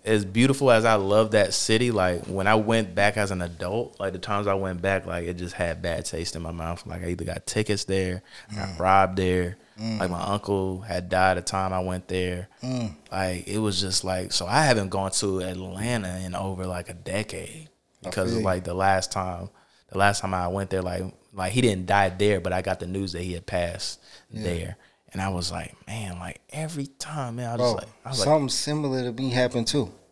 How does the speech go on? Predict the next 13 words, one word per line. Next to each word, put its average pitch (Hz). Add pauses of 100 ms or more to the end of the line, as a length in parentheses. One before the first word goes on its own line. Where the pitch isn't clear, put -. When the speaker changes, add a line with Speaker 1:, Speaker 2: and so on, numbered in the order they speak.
(220)
Speaker 1:
In 104
Atlanta? 131
Speaker 2:
In 120
Atlanta, 127
bro. 107
Speaker 1:
Mm-hmm. 104
Speaker 2:
Like, 98 (920)
when, 98
before 135
I 131
moved 131
to 127
Atlanta 131